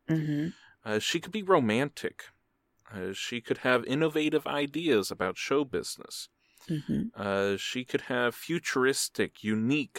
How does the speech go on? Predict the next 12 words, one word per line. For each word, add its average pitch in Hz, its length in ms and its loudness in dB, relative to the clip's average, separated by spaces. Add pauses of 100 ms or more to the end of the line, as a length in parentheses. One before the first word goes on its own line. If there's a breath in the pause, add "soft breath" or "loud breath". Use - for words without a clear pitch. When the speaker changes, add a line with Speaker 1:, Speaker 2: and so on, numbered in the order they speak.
Speaker 2:
ideas. 101 600 -2
She - 180 -6
could 98 160 -6
be 101 120 -4
innovative. 98 840 -2 (460)
Speaker 1:
Mm-hmm. 147 360 0 (1400 soft breath)
Speaker 2:
Uh, 117 260 6
she 147 220 2
has 165 280 4
many 160 160 2
healing 160 720 2
aspects. - 960 -4